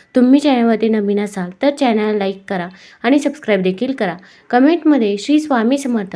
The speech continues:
किंवा हर हर महादेव लिहायला विसरू नका. श्रावणातील पहिला सण म्हणजेच नागपंचमी. या दिवशी नागदेवतासह शिव पार्वतीची देखील पूजा केली जाते. नागदेवताची पूजा केल्याने आर्थिक समृद्धी वाढून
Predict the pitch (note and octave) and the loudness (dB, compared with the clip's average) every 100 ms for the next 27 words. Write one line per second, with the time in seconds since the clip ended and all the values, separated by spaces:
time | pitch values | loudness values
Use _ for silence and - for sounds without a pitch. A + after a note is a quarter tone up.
0 | F3+ D4+ C4 A3 G#3+ B3+ D4 C4+ C4+ C4 | 2 4 4 2 2 2 2 4 2 2
1 | A#3+ A3+ B3+ G3 F3 G3 G#3+ A3+ G3+ F3+ | 0 0 0 0 -2 -2 0 2 0 -2
2 | G#3 G#3 G#3 F#3+ F#3 F3 - - - - | -2 -2 -2 -2 -2 -4 -8 -14 -20 -20
3 | - - C#4 C4+ C#4+ D4 A#3+ A3+ A#3 A3 | -16 0 2 4 2 0 -2 -2 -4 0
4 | A#3 A#3+ A#3+ G#3 F#3+ G3+ G3 G#3+ A3+ A3 | 0 -2 -4 -6 -4 -4 0 -2 0 -2
5 | F3+ F3+ F#3 F3+ F3+ F3 F3 - - - | -2 -4 -4 -6 -6 -10 -10 -20 -20 -2
6 | B3+ C#4 D4 D4 D4 C4+ A#3 A#3+ A#3 G#3+ | 2 4 4 2 2 2 0 0 2 0
7 | G#3 G#3+ G#3 G3+ F3 G3+ - B3+ C4 C4 | 0 -4 -4 -10 -10 -12 -6 -2 0 0
8 | G#3 G3 G3+ G#3+ G#3+ F#3 F3+ F#3+ G#3 A#3 | 0 0 -2 -4 -6 -8 -2 -2 -2 -4
9 | A#3 G3+ G3 G3 G3 F#3+ F#3 F3+ - - | 0 0 0 -4 -2 -4 -4 -8 -10 -18
10 | - - - C4 C4 D4 D4+ D4+ C#4+ C4+ | -20 -20 -2 2 4 4 4 2 2 0
11 | C#4 C4+ B3 G#3+ G#3+ A3 G#3 F#3+ E3+ - | -2 -2 0 2 0 0 -2 -4 -6 -8
12 | G3+ F#3+ A#3+ - A3+ G3+ G3+ A3 A3 G3 | -8 -6 -8 -4 -4 -2 -2 -2 -2 -4